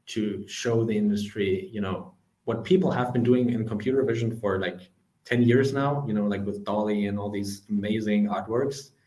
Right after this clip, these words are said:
We can do the same in audio, and we're starting with mastering. So Master Channel is a web-based mastering service. It does all the audio processing just like a mastering engineer.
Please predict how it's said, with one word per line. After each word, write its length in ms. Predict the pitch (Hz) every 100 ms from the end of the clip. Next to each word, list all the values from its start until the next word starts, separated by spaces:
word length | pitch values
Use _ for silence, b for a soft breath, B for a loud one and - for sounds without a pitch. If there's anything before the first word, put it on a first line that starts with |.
| _ _
We 100 | 131
can 200 | 156 175
do 120 | 127
the 100 | 117
same 340 | - 101 101 98
in 80 |
audio, 460 | 92 90 92 78 -
and 100 | 98
we're 60 | 90 -
starting 220 | 92 90
with 120 | 87
mastering. 540 | 85 82 - 90 110 - _ _ _ _ _ _ _ -
So 140 | -
Master 340 | 113 131 139 -
Channel 180 | 127 117
is 100 | 113
a 40 |
web-based 420 | 101 - 98 95
mastering 380 | 113 143 - 139
service. 480 | 135 131 131 135 - b b b b b _
It 100 | 104
does 200 | 120 120
all 180 | 117 139
the 100 | 143
audio 280 | 113 120 123
processing 420 | 127 117 - 113
just 220 | 107 -
like 160 | 110 101
a 40 |
mastering 440 | 92 78 - 98 95
engineer. 480 | 101 95 107 123